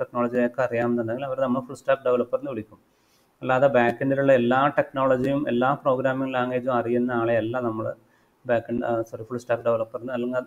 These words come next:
അത്, അതല്ല നമ്മൾ expect ചെയ്യുന്നത്. Front എൻഡിന് വേണ്ടിയുള്ള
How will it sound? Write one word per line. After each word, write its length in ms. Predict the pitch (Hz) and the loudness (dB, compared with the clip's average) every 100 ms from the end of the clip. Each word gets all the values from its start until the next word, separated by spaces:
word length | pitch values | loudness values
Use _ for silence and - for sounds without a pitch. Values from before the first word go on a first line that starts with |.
| - | -4
അത്, 120 | - 127 | 0 2
അതല്ല 300 | 127 135 143 139 | 2 4 4 4
നമ്മൾ 160 | 131 123 | 2 0
expect 340 | - - - | -2 -10 -4
ചെയ്യുന്നത്. 280 | 117 107 95 - _ _ _ _ _ | -4 -4 -10 -16 _ _ _ _ _
Front 260 | 131 120 123 | 0 2 4
എൻഡിന് 200 | 143 156 156 | 4 4 4
വേണ്ടിയുള്ള 420 | 151 151 147 147 | 2 2 0 0